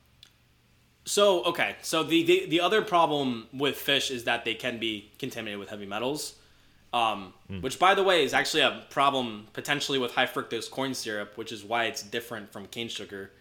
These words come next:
Speaker 1: That's a side
Speaker 2: Ah,
Speaker 1: tangent. Maybe we
Speaker 2: right.
Speaker 1: can talk about that if you want.
Speaker 2: I, I
Speaker 1: Um,
Speaker 2: was reading about
Speaker 1: but
Speaker 2: that a bit yesterday. <laughs>
Speaker 1: Yeah, yeah. So again, you can't necessarily conflate the two.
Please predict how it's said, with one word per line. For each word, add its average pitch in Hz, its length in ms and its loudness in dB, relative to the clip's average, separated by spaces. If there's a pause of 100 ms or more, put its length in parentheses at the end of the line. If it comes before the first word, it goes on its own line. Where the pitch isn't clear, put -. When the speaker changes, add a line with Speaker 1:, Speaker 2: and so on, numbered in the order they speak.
(420)
Speaker 1:
That's 120 160 -8
a 110 220 -10
side 107 300 -2
Speaker 2:
Ah, - 40 -16
Speaker 1:
tangent. 110 320 -8
Maybe 104 80 -8
we 92 60 0
Speaker 2:
right. 90 80 0
Speaker 1:
can - 80 -8
talk 104 140 -12
about 107 140 -8
that 107 100 -10
if 104 100 -12
you 107 100 -12
want. 110 240 -8 (440)
Speaker 2:
I, - 120 -10
I 120 200 2
Speaker 1:
Um, 107 60 0
Speaker 2:
was 101 160 -4
reading 98 240 0
about 104 200 2
Speaker 1:
but - 40 -2
Speaker 2:
that 87 180 4
a 82 40 -6
bit 90 220 0 (220)
yesterday. - 560 -4 (320)
<laughs> - 80 -8 (600)
Speaker 1:
Yeah, 131 320 2 (300)
yeah. 117 280 -4
So 113 340 -2
again, 120 340 -2
you 107 80 -2
can't 120 380 -6
necessarily 110 460 -4
conflate 107 360 -10
the 95 60 -18
two. 101 320 -12